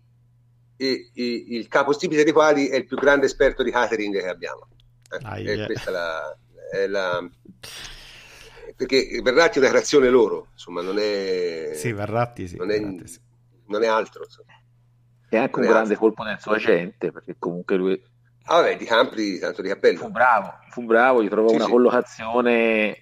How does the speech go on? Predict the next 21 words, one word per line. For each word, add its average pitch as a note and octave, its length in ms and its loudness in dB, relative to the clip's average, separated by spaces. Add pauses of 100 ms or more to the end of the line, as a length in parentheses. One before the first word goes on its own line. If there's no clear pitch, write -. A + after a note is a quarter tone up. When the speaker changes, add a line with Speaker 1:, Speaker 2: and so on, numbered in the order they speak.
(1120)
Speaker 3:
da G#2+ 140 -2
rifilata A2+ 420 0
ai A2 60 0
francesi A2 580 0
e G2 60 0
ci F2+ 60 -2
ha E2+ 40 -4
fatto D#2+ 220 -8
un D#2+ 60 -14
sacco E2 220 -8
di D#2 120 -14
soldi. F2 400 -8 (280)
Cioè, - 140 -20 (160)
lui G2 120 -12
è - 20 -16
stato - 160 0
Speaker 1:
Sì, G3+ 80 -2
sì. - 60 -6
Speaker 3:
bravo. D#2+ 180 -6 (640)
Speaker 1:
Stavo F#2 220 0
bravo, F#2 220 -4